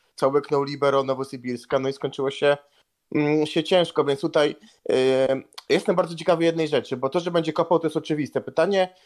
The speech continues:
i-, jest takie, na ile wy oceniacie, że on ma kontrolę nad zagrywką szybką? Czy to nie jest trochę tak, że on już puszcza, gdzie leci?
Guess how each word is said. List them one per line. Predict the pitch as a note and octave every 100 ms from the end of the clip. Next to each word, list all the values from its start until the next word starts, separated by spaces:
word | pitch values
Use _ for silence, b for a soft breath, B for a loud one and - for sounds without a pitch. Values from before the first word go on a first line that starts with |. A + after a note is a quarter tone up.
| b - _
i-, | B2 A2+ -
jest | C#3+ -
takie, | E3+ E3 D3+
na | D3+
ile | E3+
wy | D#3 E3 E3 -
oceniacie, | C#3 D3+ D3+ E3 E3
że | D#3
on | D#3
ma | D3+
kontrolę | D#3+ D#3 D#3
nad | D3+ C#3+
zagrywką | D3 D3 - A#2+
szybką? | - A#2 - A2
Czy | -
to | A#2+
nie | C3
jest | C#3+ -
trochę | C#3
tak, | C#3 C#3+
że | C#3+
on | C#3+
już | C#3+
puszcza, | - D3+ D#3
gdzie | C#3 C3+
leci? | C3 A#2+ - C#3 D#3